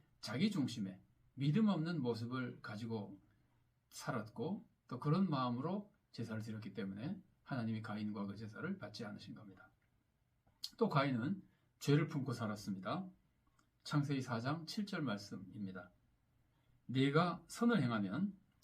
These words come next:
어찌 낯을 들지 못하겠느냐? 선을 행하지 아니하면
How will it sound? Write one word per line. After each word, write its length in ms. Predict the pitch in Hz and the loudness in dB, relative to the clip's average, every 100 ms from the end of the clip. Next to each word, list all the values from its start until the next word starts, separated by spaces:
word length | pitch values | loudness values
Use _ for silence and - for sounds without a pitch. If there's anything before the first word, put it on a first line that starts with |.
| _ _ | _ _
어찌 340 | - 131 - 170 | -2 -2 0 0
낯을 400 | 113 113 - 247 | 0 -2 0 2
들지 220 | 185 147 | 4 2
못하겠느냐? 640 | 127 110 107 101 98 95 - _ _ _ _ _ _ _ | 0 0 0 0 -2 -8 -16 _ _ _ _ _ _ _
선을 280 | - 151 | 0 2
행하지 340 | 135 127 117 117 | 4 2 2 0
아니하면 600 | 110 107 104 139 214 | 0 2 2 4 2